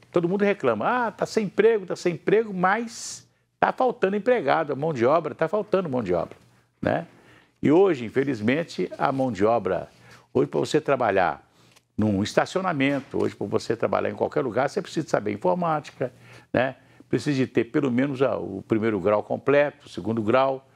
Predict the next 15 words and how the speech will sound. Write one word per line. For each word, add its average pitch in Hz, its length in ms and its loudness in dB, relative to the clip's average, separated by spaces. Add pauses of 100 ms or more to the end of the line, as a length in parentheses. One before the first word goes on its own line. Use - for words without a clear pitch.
(220)
né? 127 300 0 (580)
Olha, 139 400 0 (560)
antigamente, 131 680 0
eu 135 60 -4
fico 156 240 -4
me 160 80 -2
lembrando, 110 460 -2
antigamente 117 520 -2
você 147 320 -2
tinha 123 300 -2
em 104 40 0
Belo 92 200 0
Horizonte, 104 580 -4 (1120)
você - 120 -2
tinha 113 420 -2